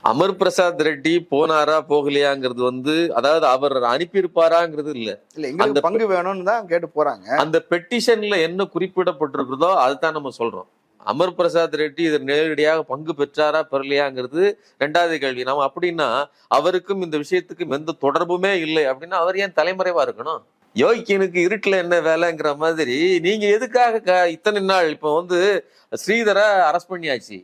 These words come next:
Speaker 1: அடுத்த கட்டமா அமர் பிரசாத் ரெட்டியை தான் வந்து அரெஸ்ட் பண்றதா இருக்குது. நீங்க சரண்டர் ஆக வேண்டியது தானே, உங்களுடைய தன்னிலை விளக்கத்தை கொடுக்க வேண்டியது தானே, "நான், எனக்கு இதுக்கு சம்பந்தம் இல்லைங்க" அப்படின்னு சொல்ல வேண்டியது தானே. அமர் பிரசாத் ரெட்டி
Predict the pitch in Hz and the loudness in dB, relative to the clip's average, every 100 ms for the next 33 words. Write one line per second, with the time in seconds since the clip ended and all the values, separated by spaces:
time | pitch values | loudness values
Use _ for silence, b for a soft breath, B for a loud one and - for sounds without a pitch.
0 | _ _ _ _ 127 175 220 220 202 196 | _ _ _ _ 0 2 2 0 0 -2
1 | 208 214 196 220 220 180 180 175 160 160 | 0 0 0 -2 -2 -2 0 0 0 -4
2 | 151 160 170 196 165 160 202 190 170 160 | -4 -2 0 -2 -2 -2 0 2 2 0
3 | 135 117 b b 139 180 - 156 143 175 | 0 -2 b b 0 0 -4 -4 0 2
4 | 180 175 185 139 107 95 _ _ _ - | 2 -2 -4 -6 -6 -10 _ _ _ -2
5 | 180 240 247 220 190 - 190 240 233 202 | 0 2 2 2 2 0 -2 0 2 2
6 | 180 170 139 120 127 185 165 175 185 175 | 2 -2 -2 -2 0 0 0 0 2 2
7 | 170 156 208 214 185 165 160 147 151 151 | 0 -4 0 0 2 0 -2 -8 -10 -10
8 | 190 190 165 131 117 135 127 117 147 143 | -4 -2 -2 -2 -2 0 0 0 0 0
9 | 165 185 196 180 190 156 180 185 165 127 | -2 -2 -4 -4 -4 -4 -4 -6 -8 -6
10 | 110 120 117 104 _ _ 127 160 160 143 | -2 0 -2 -4 _ _ -6 -6 -4 -2
11 | 160 143 113 101 98 92 - _ _ 131 | 0 -2 -2 -2 -2 -6 -10 _ _ 0
12 | 175 233 226 214 208 214 180 175 165 156 | 2 0 0 0 0 0 0 -2 -2 -2